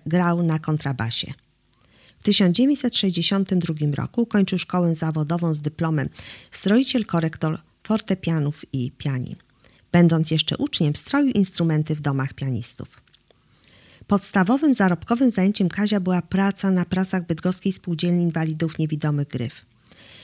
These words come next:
Po niej grał na kontrabasie w zespołach Spółdzielni Gryf, instrumentalnym oraz wokalno-instrumentalnym Gryfinki, które koncertowały w Bydgoszczy i innych miastach Polski, a na ogólnopolskich festiwalach muzycznych niewidomych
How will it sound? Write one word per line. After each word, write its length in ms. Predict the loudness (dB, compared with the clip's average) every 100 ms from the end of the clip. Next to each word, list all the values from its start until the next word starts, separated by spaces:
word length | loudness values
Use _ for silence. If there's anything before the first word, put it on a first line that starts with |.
| -20 -2
Po 140 | 4
niej 180 | 6 6
grał 340 | 4 4 4 4
na 120 | 2
kontrabasie 680 | 2 0 2 2 2 2 0
w 60 |
zespołach 460 | -2 -2 0 0 0
Spółdzielni 540 | -2 -2 0 0 0
Gryf, 460 | 0 -4 -4 -8 -20 _ -2
instrumentalnym 920 | 0 2 4 4 4 0 0 2 0 -2
oraz 360 | -2 -2 -2 -6
wokalno-instrumentalnym 1400 | -4 -2 2 2 4 2 -2 -2 -2 -2 -2 0 0 0
Gryfinki, 680 | 0 -2 0 -4 -2 -6 -6 -8 -16 -16 -16
które 220 | -2 2 4
koncertowały 760 | 4 2 0 0 2 2 2
w 40 | 0
Bydgoszczy 480 | 0 2 0 2
i 40 | 4
innych 220 | 4 4
miastach 440 | 0 0 -4 -6
Polski, 520 | -4 -4 -2 -4 -8 -16 _ -20 -20 -18 2
a 180 | 6 6
na 260 | 6 4
ogólnopolskich 800 | 2 4 4 4 2 0 0 -2
festiwalach 640 | -2 -2 -2 0 0 0 0
muzycznych 500 | 0 0 0 -2 -2
niewidomych 600 | -4 -2 0 0 -2